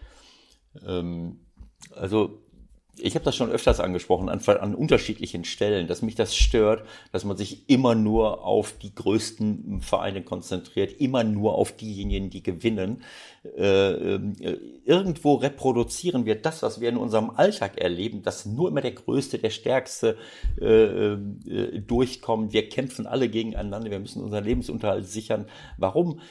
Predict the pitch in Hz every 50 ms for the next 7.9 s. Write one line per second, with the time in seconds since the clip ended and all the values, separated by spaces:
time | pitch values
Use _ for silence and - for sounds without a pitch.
0 | - _ - - - 123 123 - - - - - _ - 69 - - - 151 151
1 | 147 139 135 - 143 139 143 131 123 139 139 127 127 - - - - - - 196
2 | 214 196 139 - - - 87 85 87 80 78 98 107 - - - - 220 - 160
3 | - - - 160 156 156 151 - - - - - 107 - - - - 117 117 113
4 | 113 110 - - - 107 113 110 113 110 110 - - - - - - - _ _
5 | - - _ _ - 120 143 143 247 240 175 113 107 117 107 92 87 98 92 90
6 | 87 - 85 - 95 90 82 80 80 80 - - - - - - - _ - 107
7 | 104 113 113 104 110 120 120 113 120 113 110 110 117 - - 117 104